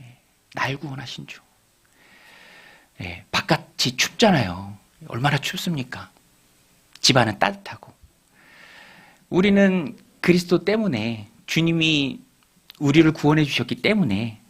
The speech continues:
영적으로 보면 따뜻한 방 안에 있는 거죠. 천국에 소망이 있습니다. 가장 감사한 제목이죠.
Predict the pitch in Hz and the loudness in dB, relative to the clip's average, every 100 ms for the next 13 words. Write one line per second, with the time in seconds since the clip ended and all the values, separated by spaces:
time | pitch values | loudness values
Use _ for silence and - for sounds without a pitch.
0 | _ - 139 131 147 220 185 135 147 - | _ -20 -6 0 4 4 4 2 -2 -2
1 | 202 214 208 - 156 160 247 - _ - | -4 -4 -10 -6 -4 -2 -4 -8 _ -20
2 | _ - - 190 196 139 123 123 - - | _ -6 0 2 2 0 -4 -6 -12 -18
3 | _ _ _ - - - - - _ - | _ _ _ -20 -20 -20 -20 -20 _ -14
4 | - - 240 214 180 233 233 143 - 107 | -2 2 4 4 4 4 4 2 -4 -8
5 | 107 - - _ _ _ _ _ - - | -8 -12 -18 _ _ _ _ _ -20 -20
6 | - - - - _ - - - 220 254 | -20 -20 -20 -20 _ -2 2 6 8 8
7 | 175 147 147 151 139 131 127 135 - _ | 6 4 2 2 2 0 -2 -8 -16 _
8 | _ - 139 135 127 - - 131 | _ -2 2 4 2 -4 -12 -14